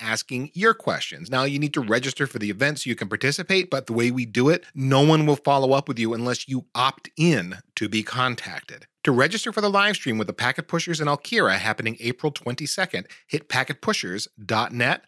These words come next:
slash live stream. That's packet pushers dot net slash live stream. That will redirect you to a Zoom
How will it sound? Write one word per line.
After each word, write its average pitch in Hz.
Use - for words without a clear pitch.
slash 117
live 135
stream. -
That's 123
packet 135
pushers 113
dot 120
net 135
slash 123
live 120
stream. 87
That 226
will 107
redirect 95
you 247
to 110
a 95
Zoom 110